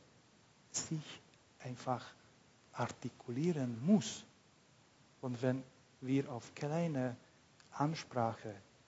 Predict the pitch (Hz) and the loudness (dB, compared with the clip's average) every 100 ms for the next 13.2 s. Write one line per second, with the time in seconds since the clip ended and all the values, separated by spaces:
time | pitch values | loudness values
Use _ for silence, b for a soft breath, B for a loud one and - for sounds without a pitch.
0 | - - 143 156 131 131 131 160 143 120 | -8 2 2 2 0 0 2 2 2 0
1 | 113 107 - 139 151 120 110 - - 120 | -4 -6 -2 4 6 4 -2 -4 -18 -2
2 | 117 127 127 120 101 101 104 B B B | -2 0 -2 -4 -10 -16 -18 B B B
3 | B - - 139 156 143 - - 131 147 | B -14 0 2 2 0 -4 -6 -6 -6
4 | - 117 107 101 135 147 - 120 113 107 | -10 -10 -10 -10 -8 -8 -8 -6 -4 -4
5 | 101 - - B B B B - 131 151 | -8 -16 -20 B B B B -4 -2 -4
6 | - 143 - 147 - 156 175 127 110 107 | -12 -12 -8 -10 -8 -8 -8 -10 -14 -16
7 | 110 107 - - - - - - 120 - | -16 -20 -20 -20 -20 -20 -20 -12 -10 -8
8 | 151 143 139 127 127 123 - - - 156 | -4 -2 -2 -2 -4 -4 -16 -12 -8 -2
9 | 165 - - 120 104 - 104 - - 104 | -2 -2 -6 -6 -6 -8 -12 -14 -16 -20
10 | 107 - 113 B B - 117 123 131 127 | -16 -14 -14 B B -12 -2 4 4 2
11 | - - 120 175 175 - - - - 117 | -20 -14 -2 0 0 -6 -16 -14 -8 -8
12 | 104 - 107 104 - 101 120 - 110 110 | -8 -10 -12 -12 -14 -12 -12 -12 -18 -12
13 | - 117 | -12 -12